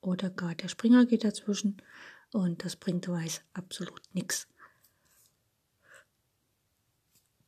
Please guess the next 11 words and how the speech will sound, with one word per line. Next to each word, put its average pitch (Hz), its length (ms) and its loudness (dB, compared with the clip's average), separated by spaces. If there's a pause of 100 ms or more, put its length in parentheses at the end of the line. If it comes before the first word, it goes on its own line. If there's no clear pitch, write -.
(300)
Ein 202 160 4
weiterer 233 400 10
Schachzug 233 560 4
wäre 202 500 8 (220)
Dame 185 480 4
H 190 220 0
acht 190 180 -8
Schach, - 360 0 (440)
schlägt - 380 -2
der 180 80 0
König, 269 520 6